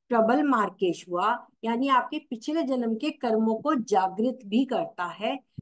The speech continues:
जब तृतीय भाव की दशा आपके प्रयासों की आती है, आपके सुख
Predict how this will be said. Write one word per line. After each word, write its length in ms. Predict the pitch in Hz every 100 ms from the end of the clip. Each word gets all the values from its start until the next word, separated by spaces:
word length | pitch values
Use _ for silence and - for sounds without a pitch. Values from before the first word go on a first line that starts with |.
| -
जब 220 | 220 311
तृतीय 500 | - 262 269 - 370
भाव 480 | 370 - 226 220 214
की 260 | 190 226 226
दशा 340 | 208 180 202 185 - _ _ _ _ _ _ _ _ -
आपके 300 | 208 208 269
प्रयासों 680 | 269 - 330 - - 254 262
की 160 | 262 254
आती 380 | 220 - 180
है, 120 | 165 185 _ _ - -
आपके 580 | 226 240 - - 294 294
सुख 320 | - 262